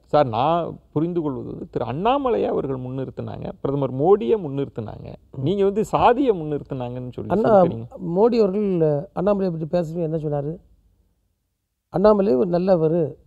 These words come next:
Speaker 2: ஒரு நல்ல சாதியினுடைய பின்னணியை கொண்டவர். ஒரு பிரதமர் பேசலாமா? ஒரு நல்ல சாதிய பின்னணியை கொண்டவர்.
Speaker 1: ஒரு, ஒரு பெரும்பான்மை சாதியை பிரதிநிதித்துவம்.
Speaker 2: நல்ல சாதின்னு சொன்னாரு, பெரும்பான்மைன்னு கூட சொல்லல.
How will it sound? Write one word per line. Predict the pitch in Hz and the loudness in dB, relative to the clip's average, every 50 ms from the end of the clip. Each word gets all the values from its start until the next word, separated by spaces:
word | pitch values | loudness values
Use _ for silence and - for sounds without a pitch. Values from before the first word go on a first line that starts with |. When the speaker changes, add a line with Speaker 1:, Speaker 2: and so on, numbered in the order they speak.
| _ _ _ _ _ _ _ _ _ _ _ _ _ _ - | _ _ _ _ _ _ _ _ _ _ _ _ _ _ -4
Speaker 2:
ஒரு | 156 170 175 175 170 160 156 147 160 - _ _ _ _ _ _ _ _ _ _ _ _ _ - | 0 2 4 4 4 4 2 0 -2 -6 _ _ _ _ _ _ _ _ _ _ _ _ _ -2
நல்ல | 156 180 220 240 269 277 269 - - | 0 2 2 4 6 6 6 8 8
சாதியினுடைய | 196 190 202 185 208 196 185 175 160 160 | 8 8 8 6 2 0 0 2 0 0
பின்னணியை | 143 - 180 190 185 180 180 185 180 | -2 -2 -2 -2 0 0 0 0 0
கொண்டவர். | 151 143 131 127 117 123 - _ _ _ _ _ _ _ _ _ _ _ _ - | -2 -4 -4 -4 -6 -8 -12 _ _ _ _ _ _ _ _ _ _ _ _ 2
ஒரு | 160 160 | 2 2
பிரதமர் | 135 202 220 240 220 196 160 156 | 4 4 2 2 2 0 0 0
பேசலாமா? | 175 165 143 139 127 117 113 113 113 - _ _ _ _ | -2 -2 -2 -4 -6 -6 -6 -8 -10 -14 _ _ _ _
ஒரு | - 151 165 160 | 0 2 2 4
நல்ல | 156 165 180 220 240 247 247 247 | 4 4 2 2 2 2 2 2
சாதிய | 208 - - 180 185 196 180 196 208 240 294 - - _ _ _ _ _ _ _ _ - | 2 4 4 4 4 4 4 0 -4 -6 -6 -10 -14 _ _ _ _ _ _ _ _ -2
பின்னணியை | 185 202 190 180 175 180 220 233 | 0 0 2 0 0 0 -2 -2
கொண்டவர். | 185 - 165 147 135 120 123 - _ _ _ - - | -4 -4 -4 -4 -6 -8 -10 -14 _ _ _ -16 -10
Speaker 1:
ஒரு, | - 135 135 | -6 -4 -4
ஒரு | 143 139 | -4 -2
பெரும்பான்மை | - 180 180 185 190 202 202 196 190 185 170 | 0 2 2 4 4 2 2 0 0 -4 -6
சாதியை | 151 - 160 143 143 139 160 190 | -4 -2 -2 -2 0 0 -2 -2
பிரதிநிதித்துவம். | 175 160 151 143 143 139 131 120 - - 160 | -2 0 0 0 -2 -4 -6 -6 0 4 4
Speaker 2:
நல்ல | 185 247 285 311 339 320 | 6 6 6 6 6 6
சாதின்னு | - 285 277 269 247 254 247 208 | 10 10 10 10 8 4 2 0
சொன்னாரு, | 185 160 143 120 120 135 - - _ _ _ _ _ _ _ _ _ _ _ _ _ - | 0 0 -2 -4 -6 -10 -16 -20 _ _ _ _ _ _ _ _ _ _ _ _ _ 4
பெரும்பான்மைன்னு | 196 214 240 226 247 240 240 233 226 214 | 4 6 10 10 8 10 8 6 2 2
கூட | 214 202 | 0 -2
சொல்லல. | 196 190 170 147 135 123 117 | -4 -4 -6 -8 -8 -10 -14